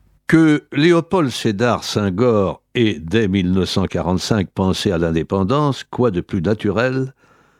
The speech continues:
de la part d'un des trois inventeurs du concept de négritude ?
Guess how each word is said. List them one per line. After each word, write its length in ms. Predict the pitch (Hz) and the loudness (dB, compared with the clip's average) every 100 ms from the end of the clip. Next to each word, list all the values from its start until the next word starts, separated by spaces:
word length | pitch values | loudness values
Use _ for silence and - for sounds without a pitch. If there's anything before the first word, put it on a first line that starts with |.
| _ _ - | _ _ -4
de 60 | 92 | 0
la 140 | 107 | 0
part 360 | 123 120 82 73 | 0 0 0 0
d'un 260 | 110 110 | 0 0
des 180 | 78 82 | -2 -4
trois 340 | - 123 101 | -4 -2 -2
inventeurs 840 | 98 92 87 87 - 110 110 - - - | 0 0 0 -2 0 0 0 -2 -10 -12
du 240 | 85 90 | -4 -4
concept 720 | - 92 95 - 104 _ - | -2 -2 -2 -2 -4 _ -6
de 300 | 78 69 90 | -6 -4 -2
négritude ? 640 | 82 95 90 104 98 - | 0 0 -2 -2 -4 -4